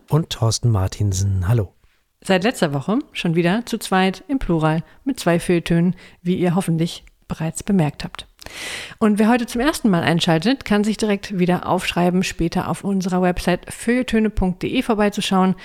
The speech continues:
Speaker 2: Da kann man nämlich die vergangenen Folgen in voller Länge nachhören oder noch besser, gleich die ganze Sendung abonnieren mit dem richtigen Feed. So, <laughs> wir starten heute wieder mit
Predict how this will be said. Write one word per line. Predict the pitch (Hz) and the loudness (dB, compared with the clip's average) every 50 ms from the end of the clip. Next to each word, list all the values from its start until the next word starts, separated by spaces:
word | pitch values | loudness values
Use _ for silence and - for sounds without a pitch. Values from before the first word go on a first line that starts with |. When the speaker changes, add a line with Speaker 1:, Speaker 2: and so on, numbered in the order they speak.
| - - - - | -14 -20 -16 -8
Speaker 2:
Da | - 165 | -8 -4
kann | - 175 165 | -2 0 2
man | 170 165 160 | 2 2 2
nämlich | 160 165 165 - | 2 2 0 0
die | - 170 170 | -2 -4 -4
vergangenen | - - 190 165 170 180 180 175 175 170 | -2 -2 0 0 2 2 4 2 2 0
Folgen | - - 175 175 165 - | 0 -2 -2 -2 0 -2
in | 170 165 | -4 -4
voller | - - - 226 233 233 | -4 -2 0 0 2 2
Länge | 214 202 196 190 | 2 2 2 2
nachhören | 170 160 160 160 - 180 165 160 170 - - - _ _ _ _ - | 2 2 0 0 0 0 0 0 0 -2 -4 -10 _ _ _ _ -2
oder | 240 247 247 | 0 2 2
noch | 214 196 | 2 0
besser, | - - 165 - 175 165 170 165 - | 0 -2 -2 0 0 0 0 -2 -4
gleich | - - 160 139 | -4 -4 -4 -4
die | - 165 | -4 -2
ganze | 156 170 175 175 - 233 | 0 0 0 2 0 0
Sendung | 190 185 175 180 180 180 - | 0 2 2 4 2 2 2
abonnieren | - 165 185 180 175 170 180 185 175 180 180 175 - - - _ _ | 0 0 0 2 2 2 2 2 2 2 2 0 0 -6 -16 _ _
mit | - 185 151 - | -8 -6 -4 -2
dem | 160 160 | -2 -2
richtigen | 156 190 196 - - 190 170 180 | 0 -2 -2 -2 -2 -2 -2 -2
Feed. | - - - - - - - - - - _ _ _ _ _ _ _ | -4 -6 -10 -12 -12 -14 -16 -18 -20 -20 _ _ _ _ _ _ _
So, | - - - - _ _ - - - - _ _ | -14 -12 -12 -12 _ _ -18 -18 -18 -20 _ _
<laughs> | 233 240 - - _ _ - - - - - 226 - | -2 -2 -2 -4 _ _ -16 -12 -10 -8 -8 -6 0
wir | - 214 | 0 0
starten | 214 - 220 214 240 240 226 208 | 0 2 0 0 0 2 2 2
heute | 208 196 202 196 | 2 2 0 0
wieder | 196 196 190 | 2 2 2
mit | 190 190 190 190 | 2 2 0 -2